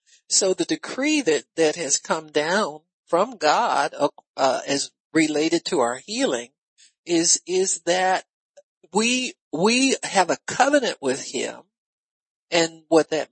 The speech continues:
means is that you enter, have entered into an eternal agreement with God. And from the beginning, he made us and we were good.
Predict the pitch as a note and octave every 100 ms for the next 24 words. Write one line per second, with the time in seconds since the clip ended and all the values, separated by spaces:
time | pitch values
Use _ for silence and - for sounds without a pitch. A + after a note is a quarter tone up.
0 | _ F#3 C4 D4+ - D#3+ D3+ - D3 C#3+
1 | D#3 B3+ G3+ G#3 G3+ F#3+ - G3 D3+ -
2 | G3+ G3+ F3+ F3 A#3 B3+ F#3 E3+ D#3 D#3
3 | - A#3 C4+ A3+ E3 C#3 D3 F3 A#3+ G#3+
4 | C#3+ - B2+ - - - _ _ _ _
5 | - _ _ D#3 E3 - G#3+ A3 F#3 F3
6 | - F#3+ B3 G3+ F3+ G3+ G3+ E3 D#3+ E3+
7 | C#3+ D#3+ - C#3 E3 C#3 C3+ C#3+ F3+ -
8 | C4 D#4+ A2+